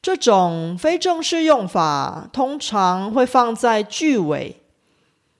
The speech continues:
母语者的发音听起来像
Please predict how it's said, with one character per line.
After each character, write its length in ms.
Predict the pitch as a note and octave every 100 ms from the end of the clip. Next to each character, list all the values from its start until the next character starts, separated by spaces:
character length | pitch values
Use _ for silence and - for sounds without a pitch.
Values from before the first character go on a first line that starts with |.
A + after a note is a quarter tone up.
| _ _ _
母 220 | G#3+ A3+
语 180 | A#3 B3
者 240 | - G3+
的 160 | D#3+ E3+
发 300 | A#3 A#3+ C4
音 400 | C#4 C#4 C#4+ C#4 _ _ _ _
听 240 | - C#4+
起 220 | D4+ - F3
来 400 | D3 D3 E3 A#3+
像 580 | - D4+ C4+ A#3 A#3+